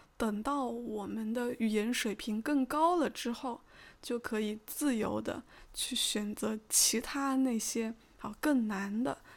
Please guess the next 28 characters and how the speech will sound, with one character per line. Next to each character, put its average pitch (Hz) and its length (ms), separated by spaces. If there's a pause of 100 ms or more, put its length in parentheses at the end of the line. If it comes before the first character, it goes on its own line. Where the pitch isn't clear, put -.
(140)
啊， - 220
更 254 200
有 214 160
意 247 180
思 - 180
的 - 120
书 190 300
了。 - 140 (1900)
我 214 340
自 285 260
己 247 260
在 220 460
学 214 320
习 220 240
英 277 320
文 226 240
的 214 100
时 - 200
候， - 260 (500)
就 226 200
用 247 260
到 220 220
了 - 120
这 226 140
样 208 180
的 - 80
方 233 320
法。 - 280